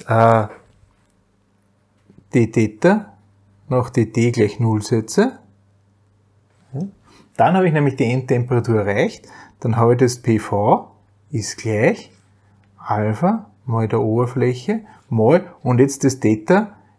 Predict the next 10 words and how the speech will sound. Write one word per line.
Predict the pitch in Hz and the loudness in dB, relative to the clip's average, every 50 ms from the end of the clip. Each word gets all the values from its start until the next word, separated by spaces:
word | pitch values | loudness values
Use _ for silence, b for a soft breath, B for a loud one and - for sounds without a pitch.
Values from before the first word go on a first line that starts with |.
| b | b
ist | - 160 127 117 - - | -6 -4 -4 -4 -2 -2
die | - 156 - | -4 -4 -4
Endtemperatur | - 120 117 113 113 110 - - 120 113 113 113 - 123 127 123 - 175 208 202 | -2 -2 0 0 0 -2 -2 -2 -2 0 0 -2 -2 -2 -2 0 2 2 0 0
T | - - 120 | -2 -2 -2
E | 110 - 113 110 107 113 160 214 - - _ _ _ _ - | -2 -2 -2 -2 0 0 -2 -2 -4 -10 _ _ _ _ -6
minus | 123 117 120 127 139 151 156 151 - - _ _ _ _ _ _ _ - | -2 -2 0 0 0 0 -2 -4 -6 -14 _ _ _ _ _ _ _ -6
Del | - 110 104 104 - _ _ _ _ _ _ - | -4 -4 -4 -4 -8 _ _ _ _ _ _ -4
Theta | - 110 104 - - - 110 104 104 107 | -2 -2 -2 -4 -4 -4 -4 -2 -4 -6
A, | - - - 104 104 131 - 233 262 - - - _ - | -8 -8 -6 -2 0 0 0 0 -2 -4 -16 -20 _ -8
ja? | 120 120 151 202 254 - | -4 -2 -2 -2 -2 -4